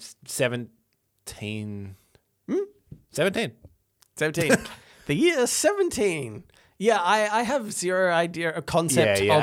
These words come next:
Speaker 2: of
Speaker 1: Am-,
Speaker 2: that,
Speaker 1: American
Speaker 2: of
Speaker 1: history.
Speaker 2: American history.
Speaker 1: Ask us about Australian history. We
Speaker 2: Still,
Speaker 1: also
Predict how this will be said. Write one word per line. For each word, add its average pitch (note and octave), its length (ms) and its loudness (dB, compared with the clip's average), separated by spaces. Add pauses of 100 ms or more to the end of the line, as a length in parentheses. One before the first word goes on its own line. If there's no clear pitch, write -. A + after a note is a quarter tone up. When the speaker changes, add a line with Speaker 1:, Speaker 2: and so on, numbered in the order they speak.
Speaker 2:
of D#3 80 2
Speaker 1:
Am-, D#3+ 60 -8
Speaker 2:
that, D#3 100 6
Speaker 1:
American F3+ 280 4
Speaker 2:
of D#3 40 4
Speaker 1:
history. D#3 320 4
Speaker 2:
American D#3 260 4
history. D3 280 4
Speaker 1:
Ask A#3+ 180 6
us F#3+ 100 4
about D#3 160 6
Australian E3 460 4
history. F#2+ 560 -6 (300)
We G2+ 60 2
Speaker 2:
Still, G3 200 4
Speaker 1:
also C#3 140 6